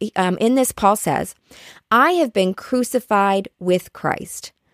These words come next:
It is no longer I who live,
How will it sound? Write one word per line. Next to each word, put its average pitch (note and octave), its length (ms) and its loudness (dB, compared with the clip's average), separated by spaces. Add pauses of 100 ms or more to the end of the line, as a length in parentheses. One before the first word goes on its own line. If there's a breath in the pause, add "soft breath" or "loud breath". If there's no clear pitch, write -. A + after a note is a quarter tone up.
(600)
It B3 140 2
is A#3 240 2
no A3+ 280 2
longer A#3+ 520 2 (120)
I A#3 520 0
who G#3 160 0
live, B3+ 340 0